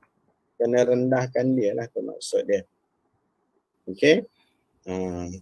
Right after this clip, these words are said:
itu bagi huruf zai dan sin yang sifat dia memang istifal, merendah lidah. Ya, kita matikan dengan alif. Az, kalau kita tak rendah lidah, memang hujung lidah tak boleh sentuh pangkal gigi bawah.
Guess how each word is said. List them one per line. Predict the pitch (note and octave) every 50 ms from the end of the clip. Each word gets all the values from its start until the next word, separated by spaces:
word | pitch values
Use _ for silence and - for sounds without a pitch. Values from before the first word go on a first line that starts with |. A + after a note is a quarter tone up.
| _ _ _
itu | - - E3 E3
bagi | D3+ C3 A2+ A2+ C3+ D#3
huruf | D3+ C#3+ B2+ B2+ B2+ A2 G2+
zai | G#2+ G#2+ A#2+ B2 B2 B2
dan | A2+ A2+ A2 A2+ G#2
sin | - - - A#2 G#2 F#2+ G2 G2+
yang | A2 A#2 B2 B2 C3 _ _ _ _ _
sifat | - - - A#2 - _ - A#2 - -
dia | G#2 B2 C3+ C3+
memang | B2+ A2+ G#2 G#2+ A2 A#2+ B2+ C3 C3+ C3 - _
istifal, | - C3+ B2+ C3 - - A2 G#2 - _ G#2+ G2 F#2 F#2+ -
merendah | - - - A2+ A2+ A2+ A2+ G#2+ G2 F#2+ F#2+
lidah. | F#2+ F#2+ F#2+ F#2 F#2+ F#2+ - _ _ _ _ _ _ _ _ _ _ _ _ _ _ _ _ _ _ _ _ _ _ _ _ _ -
Ya, | G2+ A2+ C3 D3+ D#3
kita | D3+ C#3+ B2+ B2+
matikan | B2 A#2+ A#2 - - C3 B2+ B2 A2+
dengan | A2 G#2+ G#2 G2+ G#2
alif. | G2+ G2+ G2 F#2 - _ _ _ _ _ _
Az, | - C3 C#3+ D#3 E3 E3 D#3 D3 C3+ B2 G#2 G2 F#2+ - _ _ _ _ _ _
kalau | - A#2+ C3 C#3 D3+ F3+ F#3+ F#3
kita | F#3 - D#3 D#3 E3 D#3+
tak | D#3+ D#3 - B2+ D3
rendah | D#3 E3 E3 F3 E3 D3+
lidah, | D3+ C#3+ C#3+ C3 A2+ A2+ A2+ B2 C3 C3 _ _ _ _ _ _ -
memang | A2+ A#2+ C3 C#3+ C#3+ D3+ D3+ D3+ D3+
hujung | C3+ B2+ B2+ C3 C3 C3+ B2+ B2+
lidah | A#2+ A#2+ A#2+ C3 C#3 C3+ C3 -
tak | - - - A#2+
boleh | B2+ C3 C3+ C3
sentuh | B2+ - C3 C3+ C#3 C3+ - - D#3 D3 - -
pangkal | A2 A#2 A#2 - - A2 G#2+ G#2
gigi | G#2+ A2 G2+ G2+ G#2 G2+
bawah. | G2 F#2+ F#2 F#2 F#2 F#2